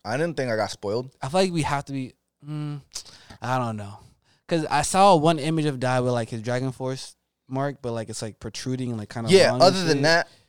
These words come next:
Speaker 2: So I don't know what that means.
Speaker 1: but we've seen something similar to
Speaker 2: Similar
Speaker 1: that.
Speaker 2: to
Speaker 1: Something
Speaker 2: it.
Speaker 1: similar.
Speaker 2: Yeah.
Speaker 1: So I didn't th-, I didn't, you know, think mu-, mm, yeah, like, I didn't
Speaker 2: Yeah.
Speaker 1: think nothing of it
Speaker 2: I feel you.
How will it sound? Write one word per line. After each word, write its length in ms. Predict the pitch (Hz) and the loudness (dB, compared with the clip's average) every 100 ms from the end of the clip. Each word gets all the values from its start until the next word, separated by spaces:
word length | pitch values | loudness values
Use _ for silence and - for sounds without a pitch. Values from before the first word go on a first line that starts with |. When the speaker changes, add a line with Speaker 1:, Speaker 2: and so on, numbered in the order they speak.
| _ _ | _ _
Speaker 2:
So 120 | 117 | -4
I 40 | |
don't 80 | 127 | 0
know 60 | 123 | 0
what 80 | 117 | 0
that 100 | 117 | 0
means. 100 | 113 | 2
Speaker 1:
but 100 | 165 | 2
we've 180 | 185 147 | 0 0
seen 240 | - 226 196 | 0 0 0
something 360 | - 185 139 | 0 0 0
similar 360 | - - 147 104 | 0 0 2 2
to 60 | |
Speaker 2:
Similar 320 | 180 190 156 120 | 6 8 8 8
Speaker 1:
that. 100 | 110 | 6
Speaker 2:
to 60 | |
Speaker 1:
Something 180 | 113 101 | 4 4
Speaker 2:
it. 40 | 95 | 2
Speaker 1:
similar. 420 | - 185 135 139 | 2 2 4 6
Speaker 2:
Yeah. 440 | 156 143 113 98 | 6 6 2 2
Speaker 1:
So 120 | 117 | 6
I 80 | 170 | 8
didn't 180 | 208 175 | 8 6
th-, 100 | 202 | 4
I 80 | 156 | 4
didn't, 500 | 190 170 135 117 - - - | 4 0 -10 -12 -16 -20 -8
you 100 | 135 | -6
know, 100 | 110 | -2
think 240 | - 175 | 2 2
mu-, 200 | 147 160 - _ - | 4 0 -2 _ -14
mm, 220 | 131 131 - | -8 -8 -10
yeah, 160 | 101 - _ - | -16 -16 _ -8
like, 140 | 120 | 0
I 80 | 135 | 2
didn't 400 | 139 151 143 139 _ | 4 2 -2 -10 _
Speaker 2:
Yeah. 300 | 131 127 117 | -4 -2 0
Speaker 1:
think 140 | 110 123 | -2 0
nothing 360 | 135 131 120 | 0 0 2
of 140 | 123 104 | 0 0
it 160 | 95 _ | -8 _
Speaker 2:
I 60 | 123 | -10
feel 160 | 120 113 | -8 -6
you. 280 | 110 107 | -6 -8